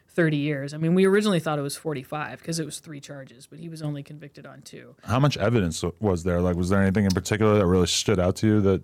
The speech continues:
Speaker 2: really made it seem like a sure thing he was gonna get
Speaker 1: The
Speaker 2: found guilty?
Speaker 1: the biggest thing was, uh, two thousand four, one of his victims did report it to the police. So there's, there's kind of this, uh, narrative that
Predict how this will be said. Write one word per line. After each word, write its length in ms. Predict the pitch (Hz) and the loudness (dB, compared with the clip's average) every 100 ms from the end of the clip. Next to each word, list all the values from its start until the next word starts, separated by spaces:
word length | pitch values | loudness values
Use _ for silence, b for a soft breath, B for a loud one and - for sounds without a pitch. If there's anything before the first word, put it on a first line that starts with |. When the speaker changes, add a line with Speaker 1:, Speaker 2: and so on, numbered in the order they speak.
| - | -2
Speaker 2:
really 300 | 107 98 92 | 2 4 4
made 200 | 90 90 | 4 2
it 140 | 87 - _ - | 0 -4 _ -10
seem 360 | - 98 95 | -4 0 2
like 140 | 95 87 | 2 0
a 40 | |
sure 260 | - 107 95 | -2 0 2
thing 200 | 95 95 | 2 0
he 80 | 92 | 2
was 140 | 90 | 0
gonna 180 | 87 87 | 0 0
get 240 | 87 85 - - | 0 -2 -4 -20
Speaker 1:
The 200 | - 226 | -4 -2
Speaker 2:
found 240 | 190 98 95 | 0 0 2
guilty? 300 | 95 127 120 | 0 -2 -8
Speaker 1:
the 200 | 190 233 | -2 -2
biggest 440 | 180 226 262 262 - | 2 2 2 -2 0
thing 260 | 247 220 | 4 4
was, 500 | 190 185 190 185 - - | 4 2 2 2 -2 -2
uh, 180 | 180 170 | 0 0
two 180 | 165 214 | 2 2
thousand 460 | 196 196 202 208 190 | 2 2 2 2 -2
four, 460 | - 175 160 151 139 | -4 -2 0 0 -2
one 200 | 160 160 | -2 0
of 80 | 160 | 0
his 140 | 151 | 0
victims 380 | 156 151 156 143 | -2 -2 -4 -4
did 240 | 156 151 | -4 -6
report 440 | 147 139 - 135 127 | -8 -12 -10 -10 -10
it 120 | 135 _ - | -16 _ -8
to 100 | 156 | -6
the 80 | 143 | -6
police. 560 | - 127 110 - - B B B | -10 -16 -10 -4 -4 B B B
So 180 | 226 | 2
there's, 360 | 208 208 - - | 4 4 2 2
there's 220 | 202 185 | 2 2
kind 200 | - 214 226 | 0 0 0
of 120 | 202 | 2
this, 440 | 190 180 - - - | 2 2 -2 -4 -8
uh, 360 | 185 160 147 143 156 | -6 -4 -2 -4 -4
narrative 600 | 190 180 175 180 175 160 | 0 4 4 6 4 4
that 240 | 160 156 | 0 0